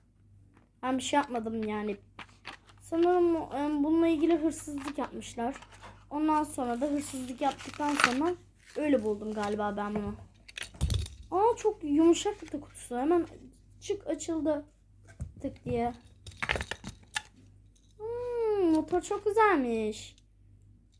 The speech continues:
Bakın, yarışçısı da var ama yarışçısı çıkmıyor.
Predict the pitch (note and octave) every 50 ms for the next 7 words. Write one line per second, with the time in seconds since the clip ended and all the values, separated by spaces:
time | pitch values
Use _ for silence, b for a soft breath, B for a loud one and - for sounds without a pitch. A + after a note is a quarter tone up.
0 | _ - - - - - - - - _ _ _ _ _ - - - - - _
1 | _ _ _ _ _ _ - - - - - - - _ _ _ _ - - -
2 | - - - - - - B3 B3+ B3 - F4+ G4 A4+ A4 - - _ _ _ _
3 | - C4+ C#4 C#4 - - - - - - C#4+ D#4 E4 F#4 G4 G4 F#4 F4+ F4+ F4+
4 | F4+ F4 E4+ D#4+ - - E4 D#4+ - - - - - - - A3 G#3+ G3 F#3+